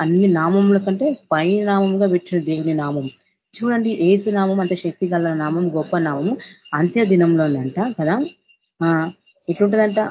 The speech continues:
మందిర పర్వతమున, ఆ, పర్వతముల శిఖరమున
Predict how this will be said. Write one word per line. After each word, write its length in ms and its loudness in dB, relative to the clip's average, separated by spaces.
మందిర 440 2
పర్వతమున, 640 0
ఆ, 240 -4
పర్వతముల 1300 0
శిఖరమున 640 -2